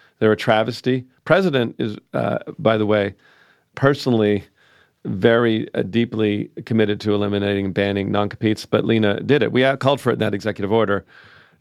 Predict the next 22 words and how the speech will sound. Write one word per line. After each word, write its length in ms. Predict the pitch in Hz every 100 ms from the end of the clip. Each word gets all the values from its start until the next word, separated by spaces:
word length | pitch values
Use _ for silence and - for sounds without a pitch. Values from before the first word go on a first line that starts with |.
| 107
Uh, 60 |
in 80 | 104
fact, 200 | - 104
that 100 | 107
was 140 | 104 98
a 60 |
signature 440 | - 117 104 - 101
part 220 | 117 107
of 60 | 95
the 60 |
executive 360 | 87 101 - 90
order, 200 | 92 110
but, 240 | 101 - - - _ -
uh, 120 | 107 -
Lina 360 | 131 135 117
has, 340 | 107 104 92 98
um, 280 | 95 95 - _ -
at 60 |
least 160 | 98 -
started 240 | 131 131
the 40 | -
process. 560 | - 110 - 104 110